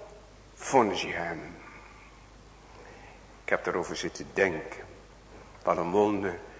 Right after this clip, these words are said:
dat een vriend in de benauwdheid het zo voor je opneemt.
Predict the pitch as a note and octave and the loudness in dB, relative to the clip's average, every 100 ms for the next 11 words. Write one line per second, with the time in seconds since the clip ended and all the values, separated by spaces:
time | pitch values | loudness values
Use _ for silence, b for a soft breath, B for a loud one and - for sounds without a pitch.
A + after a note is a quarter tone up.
0 | B B B B - F#2+ F#2+ F#2+ A2 A2+ | B B B B 0 2 2 0 2 4
1 | A2+ A2+ A2 A2 A2+ A2 A2 G#2+ - G2+ | 4 4 2 2 2 4 4 4 2 0
2 | F#2+ G2 - - D#3 D#3 D3+ C#3 D3+ D3 | 0 -2 -2 2 6 6 4 0 -4 -4
3 | D3 B2+ - - F2+ D#2+ C#2 - | -2 -4 -4 -2 -2 -2 -4 -10